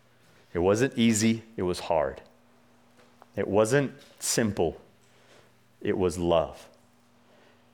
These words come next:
And Jesus went to a cross, and on his heart the whole time was, "Forgive them," 'cause that's why he's there the whole time. And you got two guys, one guy who doesn't get it, and another guy who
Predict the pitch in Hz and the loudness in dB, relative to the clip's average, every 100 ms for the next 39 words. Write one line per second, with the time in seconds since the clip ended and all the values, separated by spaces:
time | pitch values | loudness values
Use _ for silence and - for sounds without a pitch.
0 | _ _ - 90 87 110 120 120 113 113 | _ _ -6 -4 0 0 0 0 -4 0
1 | 120 120 101 80 85 - - - - _ | -2 0 2 2 0 -4 -10 -12 -20 _
2 | _ _ _ _ - 90 104 110 - 107 | _ _ _ _ -4 -2 0 -2 2 0
3 | 101 92 - 113 - 120 95 85 82 82 | 0 -4 0 0 0 0 0 0 0 -2
4 | - 92 80 95 76 78 71 - _ _ | -2 -8 -4 -4 -4 -8 -10 -14 _ _
5 | _ - _ - 85 92 - 104 101 95 | _ -20 _ -6 0 0 0 0 0 0
6 | 92 87 80 - 90 - 76 73 71 _ | 0 0 0 -2 -2 -2 -8 -8 -14 _
7 | _ _ _ - _ _ _ _ _ 92 | _ _ _ -20 _ _ _ _ _ -4
8 | 90 92 - - 123 113 95 82 78 - | 2 2 0 0 2 4 4 4 -2 -8
9 | 104 113 113 120 117 104 78 95 101 101 | -2 0 4 4 4 -2 -2 0 0 -2
10 | 92 82 78 69 - _ _ _ _ _ | -4 -4 -4 -6 -12 _ _ _ _ _
11 | _ _ _ _ _ _ _ _ _ _ | _ _ _ _ _ _ _ _ _ _
12 | _ - 87 87 107 113 101 92 87 87 | _ -10 -6 0 2 4 4 4 4 2
13 | 92 82 | 0 -2